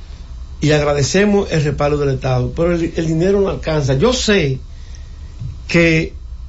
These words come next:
hay que adecentar el deporte. Y como en todos los grupos, hay de todo. Y por eso nosotros, incluyendo a Luis Canlate, porque es que a mí no me gusta seguir incluyendo a Gary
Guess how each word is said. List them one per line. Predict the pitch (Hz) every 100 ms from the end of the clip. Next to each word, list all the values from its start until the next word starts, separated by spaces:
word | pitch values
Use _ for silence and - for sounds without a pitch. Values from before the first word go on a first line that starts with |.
| - - -
hay | 202 220
que | 185
adecentar | 170 143 135 135 131
el | 131
deporte. | 110 - 50 - - - -
Y | -
como | 143 170 170
en | 156 131
todos | 202 226 240
los | 220 165
grupos, | 202 262 254 233 214 - - - -
hay | 147 151
de | 135
todo. | 127 131 117 101 - - -
Y |
por | 135 143 160
eso | 226 208 170
nosotros, | 156 131 160 147 123 131 131 - - - - - - - -
incluyendo | 185 214 214 175 165 254 277 233
a | 190
Luis | 196 190
Canlate, | 165 131 123 113
porque | 113 117 -
es | -
que | 185
a |
mí | 185
no | 196
me | 196 170
gusta | 190 196 160
seguir | 131 175 165
incluyendo | 160 151 139 185 208 180 175 -
a | 139 123
Gary | 143 147 123 117